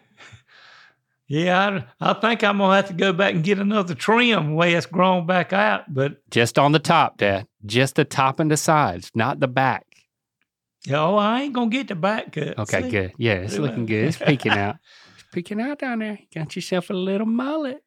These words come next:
Speaker 1: But you talking about me getting recognized this past, this past weekend was the car show, uh, down here at Myrtle Beach.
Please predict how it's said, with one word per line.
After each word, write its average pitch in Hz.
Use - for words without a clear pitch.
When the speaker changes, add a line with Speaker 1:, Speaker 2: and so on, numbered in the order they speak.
Speaker 1:
But 160
you 156
talking 202
about 202
me 185
getting 190
recognized 170
this 190
past, 196
this 175
past 247
weekend 175
was 135
the 123
car 233
show, 156
uh, 139
down 165
here 180
at -
Myrtle 185
Beach. 208